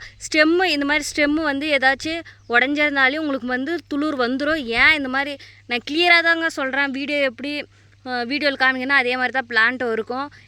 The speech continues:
ஏன்னா, டைரக்டா போயிட்டு, "என்னடா இந்த உதகாத செடி அமுச்சிட்டாங்கனால" நினைக்காதுங்க. ஏன்னா, இது வந்து பெஸ்ட்டான பிளான்ட்டுன்னு தான் நான் சொல்லுவேன். வீடியோல பார்க்குற மாதிரி தான் இருக்கும்.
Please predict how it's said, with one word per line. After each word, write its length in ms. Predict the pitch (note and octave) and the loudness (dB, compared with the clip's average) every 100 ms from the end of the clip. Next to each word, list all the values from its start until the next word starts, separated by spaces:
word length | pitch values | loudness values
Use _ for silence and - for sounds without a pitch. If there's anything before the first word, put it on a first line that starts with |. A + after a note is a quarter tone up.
| - | -2
ஏன்னா, 460 | C4 C#4+ B3+ B3+ B3 | 0 4 6 4 2
டைரக்டா 80 | C#4 | -6
போயிட்டு, 320 | A#3+ C4 C4+ | -2 -2 0
"என்னடா 340 | C4 C4 C4+ | 0 2 2
இந்த 180 | C4 B3+ | 0 0
உதகாத 400 | A3+ A#3 B3+ B3+ | -2 0 0 0
செடி 180 | B3 A#3+ | -2 -2
அமுச்சிட்டாங்கனால" 760 | B3+ A#3 A3 C4+ B3 A#3 A3 B3+ A#3 | 0 -2 -4 -4 -4 -2 -2 -2 -2
நினைக்காதுங்க. 520 | A3+ B3+ A#3+ A#3 C#4+ F4 - - _ | -2 -2 -2 -2 -4 -4 -16 -20 _
ஏன்னா, 180 | A#3 C4+ | -2 0
இது 280 | D#4 C4+ C4 | 0 0 0
வந்து 340 | B3+ C#4 E4+ | 0 0 -2
பெஸ்ட்டான 500 | A3+ A3 - D4 D4 D4+ C#4+ | 2 2 2 4 4 4 4
பிளான்ட்டுன்னு 340 | B3 A3+ A#3 | 2 2 -6
தான் 180 | B3+ B3+ | -4 -4
நான் 120 | A#3 | -6
சொல்லுவேன். 300 | A3+ G3+ F#3 _ _ _ _ _ _ _ _ _ - _ - - A#3 | -6 -4 -6 _ _ _ _ _ _ _ _ _ -20 _ -20 -16 -4
வீடியோல 280 | C4 D4 C#4 | 0 4 4
பார்க்குற 280 | B3+ B3+ C4 | 6 4 4
மாதிரி 220 | C4 B3 | 0 0
தான் 140 | A#3 C4 | 2 2
இருக்கும். 340 | A#3 G3+ D4+ | 0 -2 -4